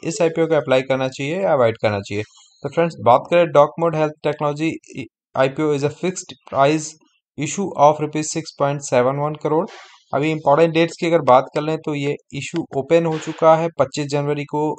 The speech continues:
इशू क्लोज डेट है, यहाँ पे तीस जनवरी। Basis of allotment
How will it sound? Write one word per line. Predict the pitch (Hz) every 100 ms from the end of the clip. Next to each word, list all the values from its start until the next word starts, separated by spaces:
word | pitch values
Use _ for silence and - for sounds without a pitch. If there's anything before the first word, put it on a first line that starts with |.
| -
इशू | 131 143
क्लोज | 143 143 139
डेट | 139 143 143
है, | 143
यहाँ | 135
पे | 135 147 _
तीस | 151 151
जनवरी। | 160 151 147 156 - - - _
Basis | 123 139 214 208
of | 202 196
allotment | 190 185 185